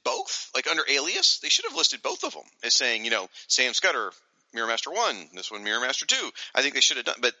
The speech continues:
they didn't. It's, it, in theory, this is just supposed to be the new guy, but it's really about both. Now, that picture, the inset picture of him, of Scudder, is interesting 'cause, yeah, that's Scudder, but h-, doesn't it look a lot like Captain Boomerang?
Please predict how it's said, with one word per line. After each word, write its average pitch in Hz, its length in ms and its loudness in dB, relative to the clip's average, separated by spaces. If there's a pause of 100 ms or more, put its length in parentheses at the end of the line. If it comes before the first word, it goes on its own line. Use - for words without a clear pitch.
(100)
they 123 80 4
didn't. 139 200 2
It's, - 160 2
it, 135 220 -2
in 151 120 -2
theory, 208 320 2
this 131 160 2
is 123 140 2
just 143 180 4
supposed 135 220 0
to 127 40 -8
be 120 60 0
the 104 80 -2
new 139 140 0
guy, 104 180 4
but 98 120 -4
it's - 100 -2
really 175 160 -4
about 80 160 -2
both. 82 160 -6 (420)
Now, 147 80 4
that 131 180 0
picture, - 320 2
the 123 120 0
inset 185 260 2
picture 175 260 0
of 120 80 -2
him, 104 280 0 (240)
of 101 100 0
Scudder, 135 460 2 (320)
is - 160 4
interesting 214 340 2
'cause, - 140 0
yeah, - 100 2
that's 131 180 2
Scudder, 151 380 0
but 120 140 0 (520)
h-, - 360 0
doesn't - 260 2
it 440 140 -2
look 415 140 -2
a 107 120 2
lot 277 400 0
like 143 320 0
Captain - 320 -4
Boomerang? 381 500 -10